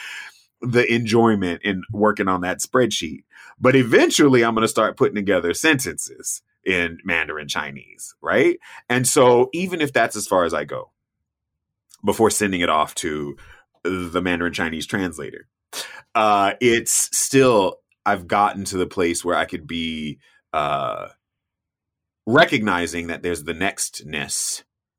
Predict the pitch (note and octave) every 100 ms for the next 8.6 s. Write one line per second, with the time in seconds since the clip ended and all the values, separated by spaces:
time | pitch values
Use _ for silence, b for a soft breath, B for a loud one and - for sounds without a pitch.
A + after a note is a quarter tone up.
0 | b b b F2+ F#2 F2+ D2+ G2+ G2+ -
1 | F2 D2+ C#2 - A1 B1+ G#2+ B B B
2 | F#2 F2+ E2+ E2 E2 E2 D#2 F2 D#2+ D2+
3 | D2+ A2+ C3+ - G#2 - D2+ D2+ - D2
4 | F2 - G1+ _ _ _ _ _ _ D#2
5 | C2+ - - G#1 - b b - F#2 F2+
6 | E2+ G2+ G2+ F#2+ F2+ F2 E2 C#2+ b b
7 | b E2 E2 D#2 D2 D2 B1+ G#1+ _ _
8 | _ _ F#2+ A#2+ A#2+